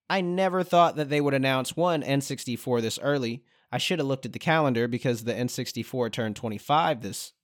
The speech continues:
just, what, today? Yesterday? Now, they haven't announced the price increase yet, but the imp-, the price increase is coming.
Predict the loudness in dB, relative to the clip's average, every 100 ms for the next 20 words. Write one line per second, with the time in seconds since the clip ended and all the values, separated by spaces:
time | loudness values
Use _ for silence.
0 | _ _ -8 -6 -8 -12 -14 -12 -16 -10
1 | -8 -6 -6 -6 0 0 0 -10 _ _
2 | _ _ _ _ _ _ _ _ _ 4
3 | 4 4 -2 _ _ _ _ _ _ _
4 | _ _ _ _ -14 2 4 6 6 4
5 | 4 2 0 0 0 2 0 0 -4 -8
6 | -10 -10 -12 -14 -6 -2 -2 0 0 0
7 | -2 -6 0 2 2 0 0 0 -2 -2
8 | -2 -4 -4 -8 -6 -8 -8